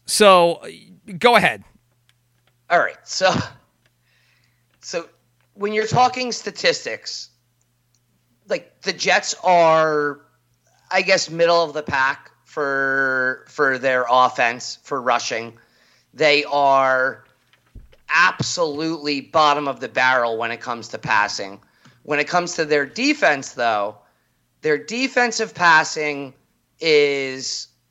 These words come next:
Speaker 2: you know, I, I, I guess bottom, you would say bottom, and their, and their rushing is just, you know, I guess, you know, middle, middle of the road, whatever you wanna call it.
Speaker 1: You wanna go
Speaker 2: So
Speaker 1: D V O A, the Jets are twenty-fifth. They're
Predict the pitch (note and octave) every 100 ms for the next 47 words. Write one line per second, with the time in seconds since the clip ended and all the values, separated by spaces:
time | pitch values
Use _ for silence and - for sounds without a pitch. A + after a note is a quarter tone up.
0 | - B3+ G#3+ C3+ B2+ - - F3 - -
1 | - - _ - _ _ _ _ - F#3+
2 | E3+ - D#3 C#3 C#3+ D3 D#3 D#3 - C#3
3 | C3 B2 A#2 A2+ A#2 _ _ _ - D#3
4 | D3+ C#3+ C#3 C3+ - D3+ C#3+ C#3+ D3 F#3
5 | B3 B3+ D#3 C3 B2 C#3 - D#3 C#3+ C3
6 | C3 C3 - - _ _ _ _ _ _
7 | - E3+ - - _ _ _ _ _ _
8 | _ C4+ _ - - - - _ _ _
9 | _ - - _ _ _ _ - A#2+ B2+
10 | B2 A#2+ _ _ _ - C#3+ D3+ C#3 A#2
11 | G2+ F2 E2 C#3+ C3 A2 G2 F#2 - F2
12 | E2+ A3 A3+ B3 A#3+ F3 A#3+ G#3+ A#3 G#3
13 | G3 F#3+ F3 D#3 G3 F#3 F#3 E3 - G#3
14 | A3+ G3 - D#3+ C#3 - D#3 D#3+ D3+ D3+
15 | C#3+ C#3